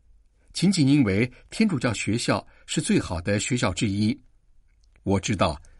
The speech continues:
你们的主管曾是一位高中宗教老师。嗯，告诉他，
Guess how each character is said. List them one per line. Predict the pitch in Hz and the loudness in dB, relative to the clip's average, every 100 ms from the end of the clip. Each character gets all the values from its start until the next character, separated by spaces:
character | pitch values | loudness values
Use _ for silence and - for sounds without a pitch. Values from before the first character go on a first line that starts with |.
| - - | -20 -4
你 | 113 113 | 0 2
们 | 120 | 2
的 | 110 | 0
主 | 117 151 | 2 0
管 | 117 80 76 - _ - | 2 -2 -4 -16 _ -16
曾 | - 143 | -4 -2
是 | 104 | 0
一 | 101 | 0
位 | 104 92 85 | 0 0 -2
高 | 85 117 117 | 0 0 0
中 | 120 113 123 | 0 0 0
宗 | - 170 | 0 -2
教 | 165 90 | 0 -2
老 | 78 - | -6 -8
师。 | - - 90 - _ _ _ _ _ _ _ | -6 -4 -4 -8 _ _ _ _ _ _ _
嗯， | 107 90 78 - - - - - _ | -4 -4 -6 -16 -20 -20 -20 -20 _
告 | 117 90 | -2 -2
诉 | 104 | -4
他， | - 98 | -2 -2